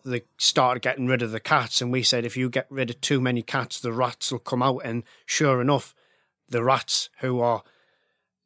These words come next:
nearly the size of adult cats over there, and that's not a word of a lie, these cats were big,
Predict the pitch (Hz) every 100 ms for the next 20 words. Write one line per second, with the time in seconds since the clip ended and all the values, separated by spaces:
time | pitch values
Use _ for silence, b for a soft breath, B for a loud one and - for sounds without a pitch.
0 | _ 123 131 139 139 127 - 147 170 143
1 | 139 113 - 143 131 127 117 - 120 123
2 | - - - 139 123 117 113 113 110 -
3 | b b b b 123 143 139 160 139 131
4 | 151 143 127 135 135 123 120 123 165 135
5 | 151 139 - 143 - - - _ _ _
6 | _ _ _ _ 127 113 147 127 101